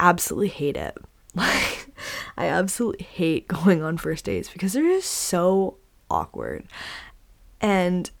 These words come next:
I am awkward as a person. So it just results in me talking about myself and then talking, over talking to them and just filling in the awkward gaps. And I just hate awkward silences as a person,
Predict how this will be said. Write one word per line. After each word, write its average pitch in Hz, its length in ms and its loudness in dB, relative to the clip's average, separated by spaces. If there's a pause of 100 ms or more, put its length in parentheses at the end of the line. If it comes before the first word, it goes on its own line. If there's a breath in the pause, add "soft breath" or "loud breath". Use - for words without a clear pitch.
(360)
I 214 300 6
am 147 360 2
awkward - 400 -2
as - 160 -4
a - 60 -14
person. - 720 -8 (500 loud breath)
So - 480 2
it 190 100 0
just 233 320 0
results - 680 -2 (160)
in 147 520 -4 (100)
me 143 520 -6 (120)
talking - 460 -4
about 151 220 -2
myself - 720 -6 (100)
and 165 200 -2
then 147 360 -6 (420)
talking, 147 720 0 (720 loud breath)
over 170 240 2
talking 143 480 -2
to - 80 -10
them 135 380 -4
and 170 120 -2
just 165 200 -4
filling 151 380 -2
in 151 120 -4
the 156 120 -6
awkward - 340 -6
gaps. 76 560 -4 (120)
And 156 520 -4 (100)
I 175 100 -4
just 196 200 -2
hate - 320 -4
awkward 156 340 -6
silences 151 580 -8
as 147 140 -8
a 151 40 -10
person, 170 600 -2